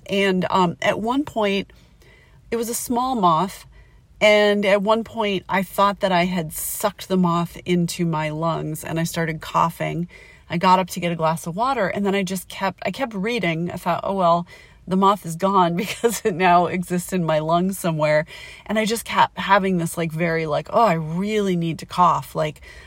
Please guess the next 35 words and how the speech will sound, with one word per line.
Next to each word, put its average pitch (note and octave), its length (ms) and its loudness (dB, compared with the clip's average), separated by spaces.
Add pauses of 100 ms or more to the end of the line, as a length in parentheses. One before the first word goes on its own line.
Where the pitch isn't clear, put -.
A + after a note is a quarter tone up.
I - 40 -10
hope F#3 220 -4
this G3+ 180 -6
is D#3+ 140 -4
okay. F3 480 2
I E3+ 40 0
hope F3+ 220 -2
I F3+ 60 0
don't F3 140 0
have D#3+ 280 0 (240)
an - 140 -4
insect A3 480 -2
lodged F3 520 -2
in E3 80 -4
my D#3+ 120 -4
lungs." F#3+ 600 -2
I D#3 60 -6
eventually E3+ 440 -4
finished D3+ 360 -8
reading, A3+ 320 -8
went F3 200 -8
to D#3 100 -12
sleep, F#3+ 400 -8 (720)
woke A#3+ 280 4
up, - 120 0
the, A#3 180 2
but G3 200 4
wa-, A3 260 6
was A3+ 140 4
sure B3 540 4
that F3 160 2
I E3+ 100 4
had F3 220 0
inhaled E3 480 0
a, D3+ 160 -6